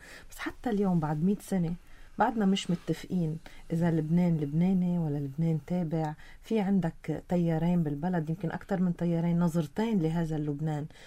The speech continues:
متى سنستكين ونتفق و-، ونقدر نوصل للقضية اللي نحن عم نناضل كرمالها،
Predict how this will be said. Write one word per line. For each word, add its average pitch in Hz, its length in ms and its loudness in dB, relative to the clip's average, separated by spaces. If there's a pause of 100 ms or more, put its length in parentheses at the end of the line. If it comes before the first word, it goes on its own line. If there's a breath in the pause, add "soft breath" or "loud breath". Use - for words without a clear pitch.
(360 loud breath)
متى 240 280 0
سنستكين 156 1300 -2 (380 loud breath)
ونتفق 160 960 -2 (180)
و-، 156 540 -4
ونقدر 185 360 2
نوصل 175 480 0
للقضية 156 960 0
اللي 160 220 0
نحن 180 220 0
عم 156 180 0
نناضل 165 400 2
كرمالها، 170 680 0